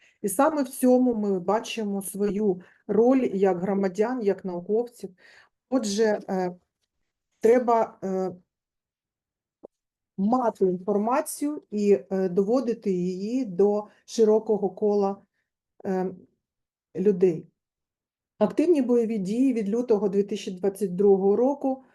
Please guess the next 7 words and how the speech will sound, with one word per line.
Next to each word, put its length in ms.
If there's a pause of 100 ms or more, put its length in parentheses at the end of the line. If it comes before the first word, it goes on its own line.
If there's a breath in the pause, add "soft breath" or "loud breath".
(380 soft breath)
вплинули 840
майже 380
на 120
всі 240
аспекти 500
безпеки 500
України. 640